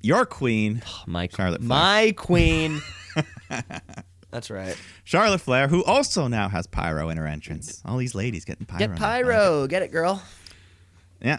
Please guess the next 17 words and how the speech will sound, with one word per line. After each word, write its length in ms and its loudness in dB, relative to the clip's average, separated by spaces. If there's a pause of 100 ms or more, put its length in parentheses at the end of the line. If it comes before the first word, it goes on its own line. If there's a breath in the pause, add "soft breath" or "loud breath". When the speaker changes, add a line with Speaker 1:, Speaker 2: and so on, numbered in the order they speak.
(140)
Speaker 1:
So 120 -8
she 160 -6
comes 380 2
out. 280 4
She's 120 -8
cutting 260 0
a 40 -2
promo. 600 2
She's 140 -10
like, 180 -2
"Yeah, 280 0
you 100 -2
know, 160 0
I 80 0
won 160 -2
that 180 -2
Rumble. 460 2